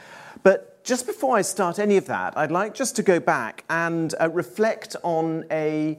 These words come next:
piece of market research that, uh, we undertook when I was at English Heritage. We asked people what they thought of, uh, conservation areas and what they thought of the protection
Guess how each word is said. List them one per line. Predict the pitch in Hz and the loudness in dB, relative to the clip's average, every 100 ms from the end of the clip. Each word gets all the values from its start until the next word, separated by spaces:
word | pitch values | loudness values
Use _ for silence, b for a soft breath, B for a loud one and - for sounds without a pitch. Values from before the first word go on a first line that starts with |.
| B B | B B
piece | - 220 - | -2 -2 0
of | 180 | 0
market | 180 170 180 | -2 -2 -6
research | - - - 226 123 - - - | -6 -4 0 2 2 0 -10 -2
that, | 135 - - - | -2 -2 -6 -10
uh, | - - | -8 -8
we | 139 160 | 0 2
undertook | 156 143 156 139 | 2 -2 -2 0
when | 143 | 0
I | 135 | 0
was | 131 131 - | 0 0 0
at | 135 131 - | -4 -4 -4
English | 139 123 120 | 0 0 0
Heritage. | 202 202 - 92 - - _ B B B B - | 0 0 0 -6 -10 -16 _ B B B B 2
We | 151 | 4
asked | 220 254 - - | 4 2 -2 -4
people | 170 113 120 170 190 - | -2 -2 0 0 -2 0
what | 160 - - | 2 2 2
they | 190 | 0
thought | 185 - 226 110 131 - - b b | 0 4 4 4 -2 -8 -16 b b
of, | 165 160 160 147 - - | 2 2 0 -6 -14 -4
uh, | 143 151 | -2 -2
conservation | - 139 131 139 160 147 | -2 -6 0 0 0 -2
areas | 120 107 95 104 | -4 -2 -4 -6
and | 135 | -6
what | - | -4
they | |
thought | 147 - 254 160 135 | -6 2 4 4 0
of | 113 | -12
the | |
protection | - - - 208 - - 110 95 | -14 -16 -8 -6 -6 -8 -10 -10